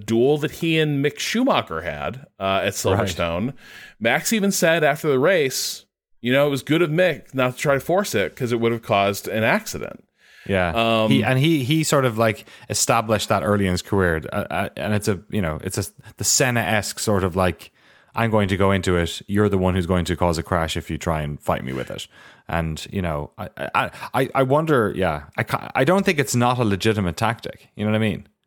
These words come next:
Speaker 2: Like, but
Speaker 1: But F one doesn't need to enable it. Like, if, if that
Speaker 2: Mm-hmm.
Speaker 1: is, if that is the rule, uh, then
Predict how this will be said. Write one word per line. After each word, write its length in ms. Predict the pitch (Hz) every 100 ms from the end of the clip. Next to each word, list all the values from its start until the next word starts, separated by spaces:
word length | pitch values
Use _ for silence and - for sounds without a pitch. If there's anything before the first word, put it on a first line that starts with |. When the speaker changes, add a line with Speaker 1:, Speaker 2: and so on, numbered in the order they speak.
| -
Speaker 2:
Like, 420 | 92 80 - _ -
but 320 | 90 85 - - _ _ _ _ _
Speaker 1:
But 160 | 151 185
F 140 | 214
one 160 | 240 196
doesn't 240 | 190 180
need 120 | 170 139
to 100 | 123
enable 380 | 143 156 78
it. 120 | 58 - -
Like, 260 | 151 143 156
if, 200 | 156 -
if 160 | 170 139
that 200 | 175 190
Speaker 2:
Mm-hmm. 80 | 190
Speaker 1:
is, 240 | 170 -
if 160 | 143 127
that 180 | 139 151
is 120 | 135
the 120 | 123
rule, 640 | 123 180 143 87 92 - _ _ -
uh, 440 | 101 101 101 101 98
then 840 | 107 107 104 104 104 104 104